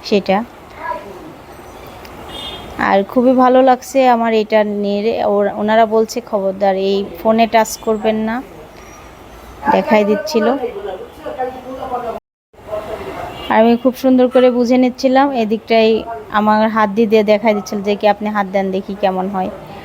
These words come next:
আর ভালো লাগতেছিল দেখে, জিনিসটা ব্যবহার করা খুবই ইজি। আর আপনারা চাইলে এটা কর-, নিতে পারেন, খুবই সুন্দর। আর এটা প্রাইস ছিল পনেরো হাজার টাকা। আমি দামটাও বলে দিলাম,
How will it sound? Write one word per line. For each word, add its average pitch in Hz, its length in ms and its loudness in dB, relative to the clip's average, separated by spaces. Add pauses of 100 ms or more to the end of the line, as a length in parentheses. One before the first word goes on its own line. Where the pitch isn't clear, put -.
(600)
আর 185 180 2
ভালো 233 260 4
লাগতেছিল 214 600 0
দেখে, 196 360 -2
জিনিসটা 208 480 0
ব্যবহার 208 400 4
করা 214 240 2
খুবই 220 460 -2
ইজি। 190 380 -4 (1040)
আর 202 180 2
আপনারা 226 340 2
চাইলে 233 420 4
এটা 233 260 4 (120)
কর-, 262 120 0 (140)
নিতে 254 280 2
পারেন, 185 440 0
খুবই 233 220 -2
সুন্দর। 233 440 0 (160)
আর 196 160 2
এটা 208 220 2
প্রাইস 226 480 2
ছিল 247 220 0
পনেরো 226 300 0
হাজার 208 280 2
টাকা। - 300 -4 (3750)
আমি 233 180 4
দামটাও 226 460 4
বলে 202 260 2
দিলাম, 185 360 -4